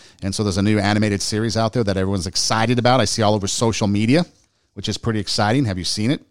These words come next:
Are you gonna watch it? I guess it's on Disney Plus, something like that. So people that are out there that have that can enjoy that. But so we take a look at today, and we take a look at Disneyland reopening, and a lot of people are excited about that. A lot of people are excited about the new Star Wars animated series.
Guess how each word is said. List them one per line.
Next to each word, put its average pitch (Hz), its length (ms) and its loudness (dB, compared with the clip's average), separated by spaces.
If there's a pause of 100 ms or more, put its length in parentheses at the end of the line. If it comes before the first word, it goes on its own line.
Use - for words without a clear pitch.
Are 90 40 -12
you 90 80 -10
gonna 87 100 -6
watch 80 300 -8
it? - 80 -12 (100)
I 95 60 -16
guess 95 180 -6
it's - 140 -6
on 95 100 -4
Disney 90 300 -6
Plus, 95 260 -8
something 85 220 -10
like 90 140 -12
that. 98 280 -8 (540)
So 101 260 -6
people 101 280 -8
that 95 140 -4
are 90 60 -6
out 92 200 -6
there 107 260 -8 (1500)
that 101 120 -2
have 101 200 -4
that 127 180 -4
can 101 100 -6
enjoy 90 320 -6
that. 139 220 -4 (720)
But 170 100 6
so 196 80 2
we 202 60 4
take 240 160 4
a 208 40 0
look 214 140 4
at 190 80 0
today, 110 480 2
and 107 120 -2
we 117 60 0
take 185 220 0
a 160 60 0
look 160 140 2
at 113 140 2
Disneyland 123 440 4
reopening, 117 520 6
and 101 80 2
a 90 40 2
lot 95 180 2
of 117 60 2
people 107 200 0
are 101 40 0
excited 95 480 -4
about 110 240 0
that. 127 260 0 (460)
A 95 80 0
lot 104 160 4
of 101 60 0
people 110 220 2
are 107 40 0
excited 113 340 0
about 110 180 0
the 107 80 -4
new 107 120 0
Star 101 300 0
Wars 110 260 0
animated 107 460 -2
series. 123 540 0